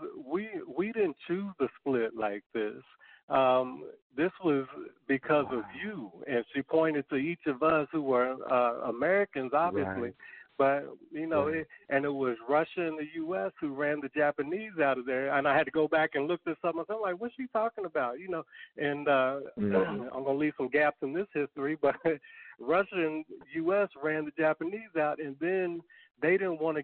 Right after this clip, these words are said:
Speaker 1: give up the country to one or the other, so they said, "Let's just split it." Uh, and obviously,
Speaker 2: Right.
Speaker 1: that's the
Speaker 2: I see what you're
Speaker 1: thirty thousand
Speaker 2: saying.
Speaker 1: foot view, but, but,
Speaker 2: Right.
Speaker 1: but they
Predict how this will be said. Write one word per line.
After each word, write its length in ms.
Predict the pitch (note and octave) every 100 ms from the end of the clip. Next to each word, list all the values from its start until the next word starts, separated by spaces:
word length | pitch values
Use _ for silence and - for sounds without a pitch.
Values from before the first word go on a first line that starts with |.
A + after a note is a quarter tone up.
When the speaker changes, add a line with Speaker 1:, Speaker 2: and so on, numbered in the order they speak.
| -
Speaker 1:
give 240 | D#3 C#3
up 260 | D3+ D3+ - -
the 100 | A#2+
country 440 | - F3+ - D3
to 140 | - B2+
one 260 | C3+ E3
or 60 | D#3
the 160 | D3+ D#3
other, 240 | F#3 E3 -
so 100 | D3+
they 140 | F3 -
said, 100 | E3
"Let's 200 | F#3 -
just 160 | F3 -
split 320 | - G#3 G3+
it." 200 | C3 G2+ _ _ _ _ -
Uh, 320 | C#3 C3 B2+ -
and 260 | C#3 C3+ -
obviously, 560 | E3 F3+ D#3 A#2 C#3
Speaker 2:
Right. 60 | C#3+
Speaker 1:
that's 180 | - D3+
the 120 | D3+
Speaker 2:
I 40 |
see 40 | E3+
what 100 | D3+
you're 120 | G3
Speaker 1:
thirty 140 | D#3
thousand 180 | E3 D#3
Speaker 2:
saying. 280 | C3 B2+ C3+
Speaker 1:
foot 80 | A#2+
view, 340 | C#3 C#3+ D#3+ D#3+
but, 180 | D#3+ D#3+ - _ - - D3
but, 380 | D3+ D3+ D3+ B2+
Speaker 2:
Right. 500 | B2+ C3+ C#3+ C3+ A#2+
Speaker 1:
but 160 | D3+
they 160 | E3+